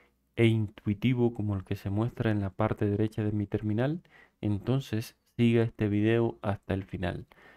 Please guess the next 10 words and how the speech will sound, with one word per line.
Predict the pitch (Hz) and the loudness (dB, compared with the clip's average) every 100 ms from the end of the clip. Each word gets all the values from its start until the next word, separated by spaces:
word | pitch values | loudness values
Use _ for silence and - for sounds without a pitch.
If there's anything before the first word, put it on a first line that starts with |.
| _ - | _ -6
Como | 92 101 | -2 -2
se | 95 92 | -4 -4
puede | - 113 117 117 | 2 4 4 2
dar | 110 | 0
cuenta, | - 139 165 165 147 - - - _ - | 0 0 0 -2 -6 -6 -18 -20 _ -2
yo | 117 113 | 0 2
tengo | 117 113 110 | 2 2 0
dos | 104 117 117 - | 0 0 0 -2
Shell | 107 104 | -2 0
Prone, | - 101 92 | 2 2 0